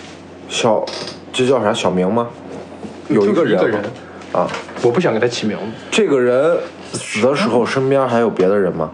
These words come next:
Speaker 2: 没有。问呀，Steven，这个故事很有意思。
Speaker 1: 他们是在极端环境下吗？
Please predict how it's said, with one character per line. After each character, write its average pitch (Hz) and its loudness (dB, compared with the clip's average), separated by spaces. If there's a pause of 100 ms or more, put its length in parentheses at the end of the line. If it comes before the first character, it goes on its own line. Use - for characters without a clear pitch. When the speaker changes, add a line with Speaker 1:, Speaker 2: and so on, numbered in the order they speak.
(500)
Speaker 2:
没 113 4
有。 98 0 (3250)
问 190 4
呀， 120 0
Steven， 110 -6 (260)
这 - 0
个 - -2
故 135 0
事 117 -6
很 113 -2
有 110 -2
意 107 -4
思。 104 -10
Speaker 1:
他 - 4
们 160 4
是 151 0
在 135 4
极 - -4
端 131 4
环 107 0
境 101 0
下 95 0
吗？ 82 -6